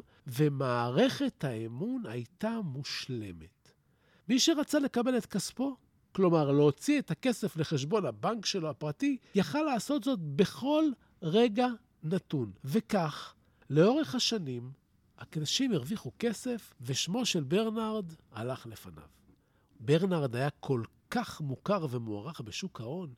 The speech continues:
עם תיק השקעות גדול והבנה רבה, ולכן הוא גם שימש בפרק זמן מסוים יושב ראש הנסד"ק, ושנים ארוכות הוא היה חבר בהנהלה שם.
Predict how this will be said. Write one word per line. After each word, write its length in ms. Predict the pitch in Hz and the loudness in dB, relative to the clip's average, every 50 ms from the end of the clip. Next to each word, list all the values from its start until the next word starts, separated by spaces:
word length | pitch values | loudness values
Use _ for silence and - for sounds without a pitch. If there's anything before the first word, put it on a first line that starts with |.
| _ _ - | _ _ -4
עם 120 | 147 139 | -4 -4
תיק 320 | 127 - - 262 277 - | -2 0 0 0 2 2
השקעות 600 | 220 - - - - 143 147 185 214 208 180 143 | 0 0 0 -2 -2 -2 -2 -2 -2 -4 -4 -4
גדול 520 | 113 - 117 104 107 185 202 220 185 135 107 | -2 -4 -4 -2 0 2 4 4 4 2 0
והבנה 640 | 95 113 131 123 123 101 101 120 131 147 196 233 233 | -2 0 0 0 0 0 -2 -4 -4 -4 -4 -4 -4
רבה, 460 | 175 120 113 110 101 104 135 226 247 220 151 - _ _ _ _ - - | -4 -4 -4 -6 -4 -2 -2 -2 0 -2 -4 -6 _ _ _ _ -2 0
ולכן 440 | 151 147 127 - - 226 285 277 | 0 0 0 -2 -4 -4 -2 -2
הוא 100 | 233 196 | -2 -2
גם 180 | 151 175 160 151 | -2 -2 -2 -2
שימש 600 | 139 - - - 156 151 190 277 285 233 - - | -2 -4 -2 -2 -2 -2 -2 -2 -2 0 -2 -2
בפרק 500 | 131 123 120 _ - 233 220 226 165 123 | -2 -4 -6 _ -4 -4 -2 -2 -4 -4
זמן 280 | 123 123 127 160 202 208 190 | -6 -6 -6 -6 -6 -4 -4
מסוים 640 | 180 160 - - - 131 123 147 185 226 262 247 233 - _ _ - | -4 -4 -6 -6 -8 -6 -4 -4 -4 -4 -6 -10 -12 -18 _ _ -4
יושב 800 | 143 135 139 135 120 - - - - - 277 285 247 165 139 135 | 0 0 0 0 0 0 0 2 2 2 2 0 0 -2 0 0
ראש 380 | 139 127 156 233 208 - - 202 | 0 0 0 0 0 0 0 0
הנסד"ק, 800 | 190 165 160 156 139 123 - 123 127 147 208 226 - _ - - _ _ _ _ _ _ - - _ - | -2 -2 -2 -4 -4 -4 -6 -6 -4 -4 -4 -4 -6 _ -18 -20 _ _ _ _ _ _ -20 -20 _ -6
ושנים 720 | 120 139 185 - - - 247 285 302 339 339 330 330 302 | 0 2 4 6 6 6 4 4 2 2 2 2 2 2
ארוכות 560 | 277 247 254 - - - 269 247 165 - - | 0 -2 -2 -2 -2 -2 -2 -2 -2 -4 -2
הוא 100 | 160 147 | -2 0
היה 140 | 147 202 220 | 0 0 -2
חבר 500 | - - 185 165 120 117 143 233 247 185 | -2 -2 -2 -2 0 2 2 2 4 2
בהנהלה 540 | 165 156 160 143 139 131 123 107 104 98 95 | 2 0 0 0 0 -2 -2 -4 -4 -6 -8
שם. 200 | - - 69 | -10 -12 -12